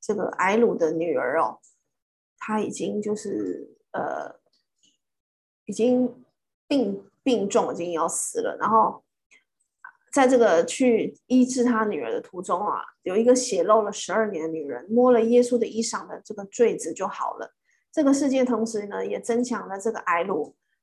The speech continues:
他对耶稣能医治他自己女儿的信心。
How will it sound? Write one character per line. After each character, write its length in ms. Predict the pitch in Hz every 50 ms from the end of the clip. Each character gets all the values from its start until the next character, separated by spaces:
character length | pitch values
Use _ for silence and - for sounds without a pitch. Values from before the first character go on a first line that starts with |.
| _
他 100 | - 226
对 220 | 226 240 233 226 226
耶 220 | 226 240 254 254 262
稣 180 | 262 262 254 240
能 140 | 214 202
医 240 | 196 - 214 226 226
治 180 | 233 - 233 220
他 200 | 233 208 208 214
自 160 | 214 214 202
己 120 | 202 190
女 220 | - 170 165 139 131
儿 140 | 147 156 147
的 100 | - 185
信 320 | - - 214 185 175 185
心。 380 | - - - 143 - - 214